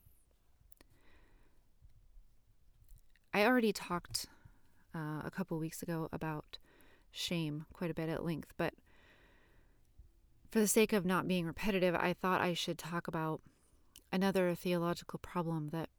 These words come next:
results in trauma for anyone who doesn't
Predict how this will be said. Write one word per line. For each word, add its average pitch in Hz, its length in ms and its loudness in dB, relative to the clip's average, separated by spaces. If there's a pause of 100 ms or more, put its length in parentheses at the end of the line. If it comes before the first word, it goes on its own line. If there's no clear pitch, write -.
(160)
results 170 460 -2
in 165 160 -4
trauma 165 420 -2
for - 180 -8
anyone 170 360 -2
who 170 120 -2
doesn't 165 340 -4